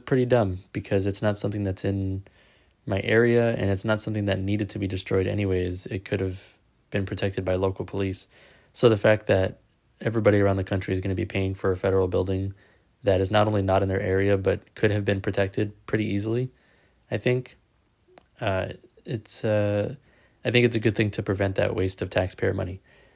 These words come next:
And it's also the job of federal agents to protect federal property. I think that's very straightforward. <laughs> So anyways, it's not that the federal agents are, are just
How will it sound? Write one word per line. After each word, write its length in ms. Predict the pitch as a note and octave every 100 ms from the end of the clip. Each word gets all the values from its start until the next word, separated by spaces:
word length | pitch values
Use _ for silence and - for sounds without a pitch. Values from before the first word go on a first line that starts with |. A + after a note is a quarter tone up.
| _ _ _ _ _ _ _ _ _
And 300 | D3+ C3+ B2+
it's 140 | A#2+ A#2
also 240 | G#2+ A2+
the 80 | G2
job 260 | G2+ F#2+
of 180 | G2 F#2
federal 280 | - F#2+ G2
agents 340 | G2 F#2+ F#2+
to 100 | -
protect 320 | - - G2 -
federal 280 | G2 F#2
property. 440 | F2+ G2 F2+ F2 F2+
I 40 |
think 240 | F#2+ F#2+ - _ _
that's 480 | E3 G2+ - - - _ _ _ _ _ -
very 260 | A2+ G#2+
straightforward. 840 | G2 G#2+ F#2+ - F#2+ G2 - - -
<laughs> 40 | _ _ _ - - - - _ -
So 260 | - A#2+
anyways, 580 | B2 A2+ F#2 F2+ F2+ - _ _ _ _ _ _ _ _
it's 200 | D3 -
not 400 | G#2+ G#2+ G#2 -
that 260 | G#2+ G2 -
the 300 | G2 F#2 F#2
federal 280 | - G2 F#2+
agents 300 | F#2+ G2 G2
are, 280 | F#2 - B2+
are 100 | F#2+
just 400 | G2 F#2 -